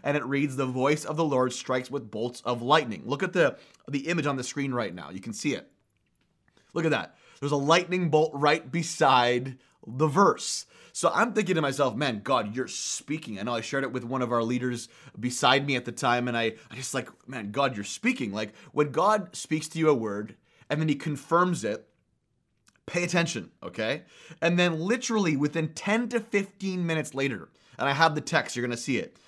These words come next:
About ten to fifteen minutes later, uh, at ten fifty-one A M, a friend from Vancouver texts me, okay?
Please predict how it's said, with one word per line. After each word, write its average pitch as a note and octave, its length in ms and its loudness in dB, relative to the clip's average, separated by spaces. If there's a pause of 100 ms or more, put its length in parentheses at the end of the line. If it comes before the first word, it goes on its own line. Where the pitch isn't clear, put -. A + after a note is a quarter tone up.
(300)
About C#3+ 200 -2
ten G3 180 2
to G3+ 60 2
fifteen F3 340 -4
minutes D#3 300 -2
later, A2 340 -4 (560)
uh, A#2+ 360 2
at C3 180 -2
ten F#3 300 0
fifty-one F3 760 -2
A B2+ 220 2
M, B2+ 420 -2 (440)
a B2+ 80 -2
friend F3 800 0 (100)
from D3 340 -2
Vancouver C#3 960 0 (300)
texts - 560 -8
me, D#2+ 320 -12
okay? G#2+ 420 -6